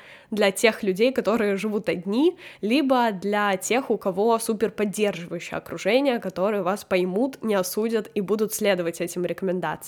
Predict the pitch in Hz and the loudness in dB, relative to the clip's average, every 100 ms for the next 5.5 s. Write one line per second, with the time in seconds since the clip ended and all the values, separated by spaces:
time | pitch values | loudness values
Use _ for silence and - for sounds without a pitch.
0 | - 165 - - - - - - 269 277 | -10 -10 -16 -20 -20 -20 -20 0 2 2
1 | - 269 226 - 214 285 427 - - 190 | -2 0 0 0 0 2 2 -2 -4 -4
2 | - 226 254 262 226 - 214 190 226 247 | -2 -2 0 0 -2 0 -2 0 0 0
3 | 208 202 208 226 196 - - 165 - - | 0 -2 -2 0 -2 -2 -8 -8 -10 -12
4 | 190 185 220 254 196 202 202 196 190 196 | -8 0 2 2 0 0 0 -2 0 0
5 | 196 214 - - | 0 -2 -4 -8